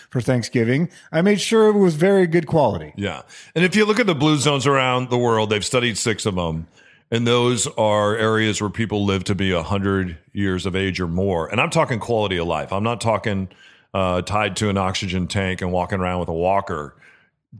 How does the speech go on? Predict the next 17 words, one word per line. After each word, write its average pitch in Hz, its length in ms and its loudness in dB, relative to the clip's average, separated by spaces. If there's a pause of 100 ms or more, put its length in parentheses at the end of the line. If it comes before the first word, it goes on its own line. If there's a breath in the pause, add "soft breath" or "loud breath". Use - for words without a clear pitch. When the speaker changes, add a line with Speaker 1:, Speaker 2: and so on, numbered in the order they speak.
(140)
Speaker 2:
These 143 240 0
were 156 80 0
some 123 200 0
of 113 40 0
the 107 80 0
keys. 101 460 -2
Number 117 240 -2
one, 113 320 -2
mostly 113 400 -2
plant-based. 104 800 -2
When 101 80 -4
you 98 120 -2
have, 107 200 -4
when 110 160 -2
you 110 60 0
have 117 240 -2
fiber 127 680 0